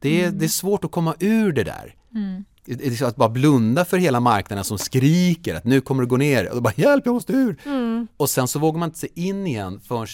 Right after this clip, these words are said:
Speaker 1: i princip det är bekräftat. Nu har det gått upp. Och då har man ju missat allting.
Speaker 2: Mm.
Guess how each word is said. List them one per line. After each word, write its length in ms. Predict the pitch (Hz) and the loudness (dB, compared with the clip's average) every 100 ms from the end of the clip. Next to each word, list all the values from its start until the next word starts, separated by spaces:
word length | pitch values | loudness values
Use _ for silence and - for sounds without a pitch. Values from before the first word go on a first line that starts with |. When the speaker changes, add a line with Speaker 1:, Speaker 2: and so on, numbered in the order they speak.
| - | -12
Speaker 1:
i 100 | 131 | -12
princip 480 | - 120 - 185 - | -10 -10 -8 -10 -8
det 80 | 117 | -10
är 40 | |
bekräftat. 1000 | 107 117 - 175 170 - - 73 - _ _ _ - _ - | -10 -12 -6 -6 -6 -12 -16 -16 -18 _ _ _ -20 _ -4
Nu 260 | 151 160 | -2 0
har 140 | 143 123 | 0 -2
det 60 | |
gått 140 | 123 139 | -2 -2
upp. 260 | 110 - _ _ _ _ | -4 -8 _ _ _ _
Och 120 | 175 | -6
då 100 | 143 | -4
har 60 | 147 | -4
man 100 | 208 | -6
ju 60 | |
missat 420 | 202 180 - 214 - | -6 -8 -8 -10 -10
allting. 380 | 78 _ - _ - | -20 _ -20 _ -10
Speaker 2:
Mm. 140 | 220 | -8